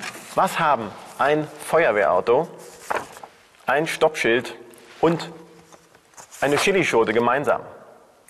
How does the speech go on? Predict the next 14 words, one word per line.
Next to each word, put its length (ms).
Richtig, 380
sie 80
sind 260
rot. 380
Rot 260
heißt 300
Achtung, 480
Vorsicht, 600
Abstand. 520
Diesen 180
Effekt 320
möchten 260
wir 140
nutzen. 440